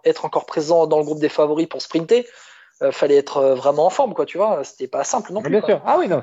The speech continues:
Speaker 2: c'est, c'est vrai que c'était pas simple. Non, je suis assez d'accord. Et passons
Speaker 1: Et Dumoulin
Speaker 2: à la suite des
Speaker 1: qui est
Speaker 2: favoris.
Speaker 1: septième du général,
Speaker 2: Hein ?
Speaker 1: hein. Euh, Dumoulin qui est juste là dans le groupe des favoris, euh,
Speaker 2: Oui,
Speaker 1: c'est
Speaker 2: c'est
Speaker 1: septième
Speaker 2: vrai.
Speaker 1: du général à dix-sept secondes.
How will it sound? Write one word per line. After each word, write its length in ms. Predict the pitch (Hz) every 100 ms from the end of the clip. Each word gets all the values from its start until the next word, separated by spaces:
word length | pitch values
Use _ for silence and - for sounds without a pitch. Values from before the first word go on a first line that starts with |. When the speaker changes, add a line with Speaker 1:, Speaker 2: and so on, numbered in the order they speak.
| -
Speaker 2:
c'est, 80 | 135 -
c'est 80 | 190
vrai 180 | 180 180
que 40 |
c'était 120 | 160
pas 160 | - -
simple. 140 | 127 117
Non, 100 | 190
je 60 | 196
suis 200 | 147 135
assez 120 | 131
d'accord. 320 | 117 110 98 _ _ 185
Et 80 | 131
passons 220 | 123 160
Speaker 1:
Et 40 | 185
Dumoulin 220 | 185 156
Speaker 2:
à 60 | 143
la 60 |
suite 120 | 143
des 80 | 160
Speaker 1:
qui 60 | 156
est 20 |
Speaker 2:
favoris. 320 | 156 170 190
Speaker 1:
septième 280 | - - 233 -
du 60 |
général, 400 | - 190 170 240
Speaker 2:
Hein ? 140 | 208 214
Speaker 1:
hein. 140 | _ -
Euh, 40 | 147
Dumoulin 380 | 170 165 190 247
qui 220 | - 160
est 20 |
juste 260 | 147 170 -
là 300 | 170 214 220
dans 140 | 170
le 60 | 156
groupe 160 | 190 180
des 80 |
favoris, 460 | 165 165 151 156 233
euh, 120 | 202
Speaker 2:
Oui, 100 | 233
Speaker 1:
c'est 140 | - 151
Speaker 2:
c'est 40 |
Speaker 1:
septième 320 | - 208 214
Speaker 2:
vrai. 80 | -
Speaker 1:
du 60 | -
général 280 | 175 165 202
à 60 |
dix-sept 280 | 180 - 190
secondes. 280 | - 147